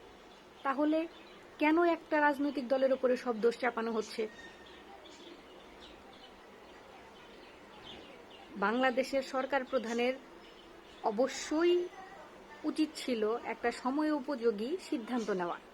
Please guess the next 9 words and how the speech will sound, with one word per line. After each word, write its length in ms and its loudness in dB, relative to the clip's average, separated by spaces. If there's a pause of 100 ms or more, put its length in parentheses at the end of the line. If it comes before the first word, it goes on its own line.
(1800)
সে 180 4 (640)
সময় 260 4
উপযোগী 360 -2
সিদ্ধান্ত 420 -2
নিতে 240 0
পারেনি। 400 2 (920)
তার 160 2
একটা 200 2 (100)
গঠনমূলক 720 4